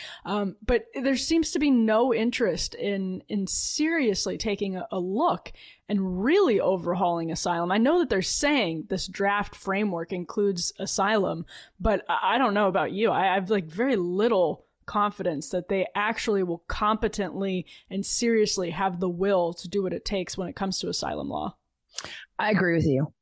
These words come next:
Speaker 2: I, I, I don't even think there's a desire there. And this is just based on, I mean, looking back on history, like I said, and I, I agree with you as well,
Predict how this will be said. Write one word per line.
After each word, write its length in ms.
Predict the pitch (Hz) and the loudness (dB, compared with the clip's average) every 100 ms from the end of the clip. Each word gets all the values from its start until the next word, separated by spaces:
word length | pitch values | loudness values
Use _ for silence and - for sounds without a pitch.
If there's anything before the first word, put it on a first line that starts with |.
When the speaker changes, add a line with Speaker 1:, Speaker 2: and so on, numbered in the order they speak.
| _ - | _ -4
Speaker 2:
I, 180 | 185 170 190 | 0 0 0
I, 320 | 180 175 160 196 | 2 2 2 2
I 120 | 196 | 2
don't 220 | 196 208 | 4 6
even 200 | 190 180 | 4 4
think 180 | 180 156 | 2 2
there's 200 | 165 160 | 4 4
a 80 | 151 | 4
desire 520 | 156 147 160 165 160 | 2 2 2 2 2
there. 300 | 131 - - _ _ _ _ _ _ 175 | 0 -4 -10 _ _ _ _ _ _ -2
And 420 | 180 170 170 170 | 0 4 4 4
this 240 | 185 202 196 | 4 4 4
is 120 | 165 | 2
just 300 | 180 175 - | 2 0 2
based 440 | 165 170 160 - - | 2 2 2 0 0
on, 480 | 170 170 165 165 160 | 0 2 2 4 2
I 100 | 175 | 2
mean, 400 | 165 165 160 160 | 4 4 4 4
looking 340 | 170 202 190 165 | 2 2 2 2
back 280 | 170 170 151 | 2 0 0
on 160 | 147 | 2
history, 460 | 156 160 - 147 135 | 2 2 2 2 2
like 220 | 151 143 | 2 2
I 80 | 147 | 0
said, 380 | - 165 143 - | 2 2 2 4
and 180 | 180 | 4
I, 160 | 180 175 _ 185 | 4 0 _ -2
I 100 | 180 | 0
agree 300 | 175 196 214 | 2 2 2
with 160 | 202 | 2
you 120 | 202 175 | 4 4
as 140 | 175 | 4
well, 340 | 196 190 170 | 2 2 0